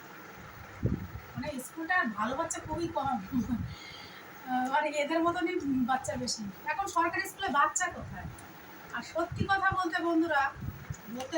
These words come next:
লজ্জা নেই, খাওয়ায় সবাই এখন ব্যস্ত। আমাদের এই যে প্রতিবন্ধী স্কুলের পাশেই তো সরকারি স্কুল, সেই এগারোটা সাড়ে এগারোটায় স্কুল স্টার্ট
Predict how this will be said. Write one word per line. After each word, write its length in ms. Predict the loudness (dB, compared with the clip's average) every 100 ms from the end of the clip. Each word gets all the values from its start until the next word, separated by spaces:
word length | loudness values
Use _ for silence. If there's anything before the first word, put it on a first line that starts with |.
| 4
লজ্জা 280 | 6 6 4
নেই, 120 | 4 -2 -6 -10 -10 -12 -12 -12 -2
খাওয়ায় 480 | 6 8 10 10 10 8
সবাই 200 | 8 8
এখন 160 | 8 6 4
ব্যস্ত। 320 | 2 0 -10 -14 -12 -14 -16 -12 -10 -10 -12 -16 -16 -8 -4 -4 -6 -2
আমাদের 220 | 2 6 6
এই 40 | 6
যে 40 | 4
প্রতিবন্ধী 380 | 4 4 4 4
স্কুলের 220 | 4 4 6
পাশেই 240 | 6 4 2
তো 40 | 6
সরকারি 280 | 6 6 2 2
স্কুল, 260 | 0 -2 -4 -6 -16 -12 -2
সেই 160 | 4 8 8
এগারোটা 240 | 8 6 6
সাড়ে 140 | 6
এগারোটায় 300 | 6 6 6 6 4
স্কুল 200 | 0 0 2
স্টার্ট 300 | 4 6